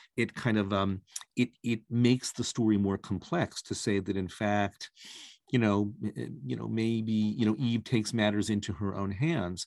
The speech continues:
and says, "Adam, you know, I can't wait for you. You know, I've gotta, you know, I've gotta start, you know, reproducing and putting people into the world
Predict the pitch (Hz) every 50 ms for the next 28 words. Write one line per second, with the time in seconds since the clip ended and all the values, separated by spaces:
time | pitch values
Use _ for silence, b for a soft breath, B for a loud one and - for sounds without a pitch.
0 | B B B B B B 107 101 - 110 101 110 - - 113 110 107 107 101 104
1 | 107 104 - 110 104 101 98 - 104 - - - 123 113 113 - 104 98 104 110
2 | 110 - - 107 92 85 85 85 92 104 107 107 - 107 98 92 95 - - 101
3 | 98 98 95 101 95 101 104 101 104 - _ _ _ _ _ _ _ - - 107
4 | 113 113 104 101 101 101 95 101 98 104 101 - - 104 101 101 - _ - -
5 | 110 101 98 98 95 - - 113 113 107 104 - 117 104 - 113 110 - - 123
6 | 107 104 101 101 98 101 - 127 117 117 104 - 120 98 - 107 107 104 110 104
7 | 107 104 117 156 175 156 120 101